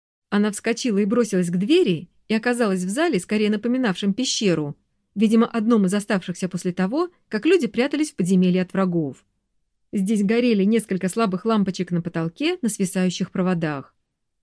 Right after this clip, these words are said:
В углу комнаты были уложены два деревянных настила. На них старые одеяла. На одном кто-то лежал. Краем глаза Саша заметила в углу бутылки с водой, горшок.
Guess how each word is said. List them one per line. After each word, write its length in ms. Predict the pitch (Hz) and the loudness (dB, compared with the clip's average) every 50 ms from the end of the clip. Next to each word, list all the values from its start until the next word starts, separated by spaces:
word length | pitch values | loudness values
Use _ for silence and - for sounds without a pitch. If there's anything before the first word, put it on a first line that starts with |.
| _ _ _ _ _ - | _ _ _ _ _ -4
В 120 | 185 220 | 0 0
углу 220 | 214 208 208 220 208 | 2 2 2 0 0
комнаты 420 | - 330 370 370 311 226 - 202 | 0 0 0 2 0 0 0 0
были 200 | 175 202 202 214 | 2 2 2 4
уложены 420 | 208 214 240 320 349 330 277 233 | 2 2 2 2 0 0 0 0
два 180 | 196 185 220 254 | 0 0 0 0
деревянных 460 | 247 240 214 180 202 214 226 226 - | 0 0 0 0 0 0 -2 -2 -2
настила. 640 | 208 214 214 - - - 190 170 156 156 151 147 - _ _ _ _ _ _ _ - | -2 -4 -4 -4 -4 -2 0 0 0 0 -4 -6 -8 _ _ _ _ _ _ _ 0
На 140 | 180 180 | 2 4
них 300 | 190 240 330 381 370 - | 4 4 4 2 0 -4
старые 360 | - - - 196 196 202 202 - | -8 -4 -2 0 0 0 0 -2
одеяла. 720 | - 196 180 185 196 180 185 170 151 143 143 143 147 165 _ _ _ _ _ _ _ _ _ _ - | -2 -2 0 0 2 2 2 0 0 -2 -4 -6 -8 -10 _ _ _ _ _ _ _ _ _ _ -2
На 140 | - 214 214 | 0 2 2
одном 260 | 202 202 339 403 415 403 | 2 2 2 0 0 -2
кто-то 300 | - - 240 226 - 226 | -2 -2 0 2 2 2
лежал. 520 | 202 208 196 170 165 147 143 143 139 165 _ _ _ _ _ _ _ _ _ _ _ _ _ _ | 0 0 0 0 -2 -4 -4 -6 -8 -10 _ _ _ _ _ _ _ _ _ _ _ _ _ _
Краем 300 | - 214 208 214 220 233 | -2 0 2 2 2 2
глаза 360 | 226 214 247 233 208 170 175 175 | 2 2 2 2 2 2 0 -2
Саша 240 | - 190 185 202 | -2 -2 -2 -2
заметила 440 | 190 214 220 226 214 196 - 175 180 | 0 0 2 2 0 0 0 0 0
в 80 | 180 220 | 0 0
углу 200 | 214 208 214 214 | 0 0 0 0
бутылки 440 | 180 220 - - 226 208 170 - 170 | 2 0 0 0 -2 -2 -2 -4 -6
с 100 | - 160 | -4 -2
водой, 440 | 165 165 170 262 320 370 370 - _ - | -2 -2 0 0 0 0 -2 -4 _ -4
горшок. 640 | 170 196 190 180 - - - 160 139 - _ _ | -2 -2 -2 -2 -4 -6 -6 -6 -6 -8 _ _